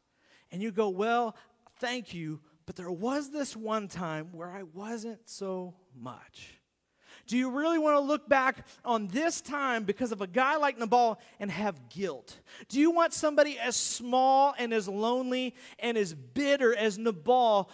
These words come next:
to cause a blemish on your reputation?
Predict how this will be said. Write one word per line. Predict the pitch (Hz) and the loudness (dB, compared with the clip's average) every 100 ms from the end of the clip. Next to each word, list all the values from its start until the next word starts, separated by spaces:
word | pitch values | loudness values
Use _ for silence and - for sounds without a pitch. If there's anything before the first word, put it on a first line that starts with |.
| - | -10
to | - 247 | -2 -2
cause | - 262 247 208 | 2 4 6 4
a | 170 | 0
blemish | 143 233 285 254 196 - - | -2 2 2 2 -2 -6 -10
on | 175 170 | -10 -10
your | 165 220 240 247 247 247 247 _ _ | -6 0 4 4 4 0 -8 _ _
reputation? | 190 202 202 - - 170 - 117 - - | -2 0 0 -4 -18 -18 -18 -20 -20 -20